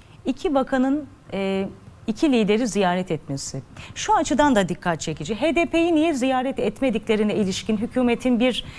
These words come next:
elinde bir şeyi var, bir söylemi var. Diyor ki yani zaten P K K'nın buradaki sözcüsüsünüz ya da kolusunuz.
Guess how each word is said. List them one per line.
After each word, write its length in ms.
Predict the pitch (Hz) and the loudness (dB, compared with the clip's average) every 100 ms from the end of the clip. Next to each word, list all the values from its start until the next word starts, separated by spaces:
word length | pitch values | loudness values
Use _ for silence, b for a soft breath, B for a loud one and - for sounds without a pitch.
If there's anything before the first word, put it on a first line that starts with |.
| B B | B B
elinde 400 | - 254 254 269 | 2 4 4 4
bir 420 | 254 233 - - | 2 -2 -6 -6
şeyi 280 | 214 254 254 | -2 0 2
var, 280 | 220 160 - | 2 0 -2
bir 120 | 214 | -2
söylemi 500 | 214 233 226 202 240 | 2 2 2 0 0
var. 340 | 196 143 - - | -2 -2 -8 -10
Diyor 220 | - - - | -2 -2 0
ki 120 | 208 | 2
yani 240 | 202 185 | 2 4
zaten 420 | 196 214 214 208 | 2 2 0 -2
P 160 | 214 220 | -2 0
K 200 | 208 196 | 0 0
K'nın 300 | 208 202 202 | 0 0 0
buradaki 360 | 214 196 190 190 | 0 0 -2 -4
sözcüsüsünüz 800 | - 240 220 247 269 240 175 180 | 0 2 0 -2 -2 -2 -2 0
ya 120 | 185 | 0
da 120 | 175 | 0
kolusunuz. 600 | - 269 - 208 160 - | 2 2 2 -2 -4 -6